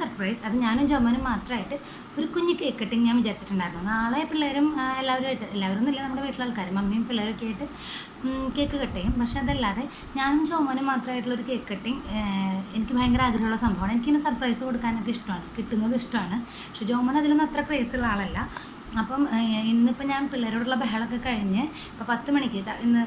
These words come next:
എന്താ പറയുക, നമ്മുടെ ഫുഡിൻ്റെ പാത്രങ്ങൾ കുറച്ച് കഴുകാനും അതൊക്കെ എടുത്ത് വെക്കാനും കുറേ പണികളുണ്ടായിരുന്നു. അപ്പം ഞാൻ, ആ, വാഷിംഗ് മെഷീനിൽ നിന്ന് തുണികൾ ഇട്ടിട്ടുണ്ടായിരുന്നില്ല. അപ്പോൾ പത്ത് മണിക്ക് ഞാൻ ജോമോൻ്റെ അടുത്ത് പറഞ്ഞ് അത് ഇട്ടിട്ട് വരാം, അത് ഇടണം, എനിക്കൊന്ന്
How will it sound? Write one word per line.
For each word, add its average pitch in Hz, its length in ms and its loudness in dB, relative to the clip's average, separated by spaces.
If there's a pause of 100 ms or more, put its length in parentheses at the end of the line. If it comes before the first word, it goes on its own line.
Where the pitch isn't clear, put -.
(200)
എന്താ 214 180 0
പറയുക, 208 180 -2
നമ്മുടെ 220 220 0
ഫുഡിൻ്റെ 208 420 0
പാത്രങ്ങൾ 208 340 2
കുറച്ച് 233 240 -2
കഴുകാനും 226 440 2
അതൊക്കെ 196 220 -2
എടുത്ത് 202 200 -4
വെക്കാനും 226 300 0
കുറേ 233 140 2
പണികളുണ്ടായിരുന്നു. 226 600 2 (460)
അപ്പം 226 200 0
ഞാൻ, 254 120 2 (140)
ആ, 240 40 6 (500)
വാഷിംഗ് 233 240 2
മെഷീനിൽ 240 260 6
നിന്ന് 269 200 0
തുണികൾ 254 260 4
ഇട്ടിട്ടുണ്ടായിരുന്നില്ല. 190 640 -2 (120)
അപ്പോൾ 214 180 -6 (340)
പത്ത് 202 240 2
മണിക്ക് 226 360 4
ഞാൻ 285 160 6
ജോമോൻ്റെ 247 340 6
അടുത്ത് 240 220 -2
പറഞ്ഞ് 220 320 0
അത് 214 120 0
ഇട്ടിട്ട് 220 300 -4
വരാം, 233 200 0 (200)
അത് 196 140 0
ഇടണം, 220 260 2 (340)
എനിക്കൊന്ന് 247 320 4